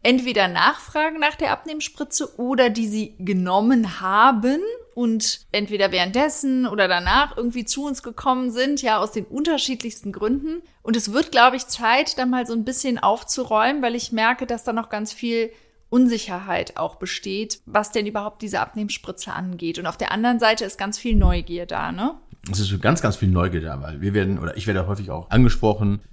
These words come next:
Speaker 2: oft, häufig so zwischendurch, „Sag mal, wie ist das denn mit der Abnehmspritze? Kann das was? Ist das gut? Soll ich das nehmen?“ Und das ist aber so vom Grundgedanken, finde ich, schon spannend,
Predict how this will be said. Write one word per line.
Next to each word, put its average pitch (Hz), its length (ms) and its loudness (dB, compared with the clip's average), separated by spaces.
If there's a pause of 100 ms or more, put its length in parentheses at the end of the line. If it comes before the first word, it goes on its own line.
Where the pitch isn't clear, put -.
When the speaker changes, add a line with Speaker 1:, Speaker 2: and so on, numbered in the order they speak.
Speaker 2:
oft, - 340 -6
häufig 127 260 4
so - 100 -10
zwischendurch, 104 880 -4 (220)
„Sag 92 220 -6
mal, 98 120 -2
wie 92 40 -2
ist 92 120 -2
das 101 140 -4
denn 90 360 -2
mit - 240 -6
der - 80 0
Abnehmspritze? 95 640 -2
Kann 123 220 2
das 98 240 -2
was? 95 300 -6
Ist - 200 -8
das 92 220 0
gut? 107 420 0 (320)
Soll 101 280 4
ich 135 100 4
das 117 220 2
nehmen?“ 117 460 2 (440)
Und 101 540 6
das 98 360 -2
ist - 280 -6
aber 113 340 6
so 110 180 0
vom 101 200 -2
Grundgedanken, 156 520 2
finde 101 160 -4
ich, - 60 -6
schon 90 140 -8
spannend, 170 560 -2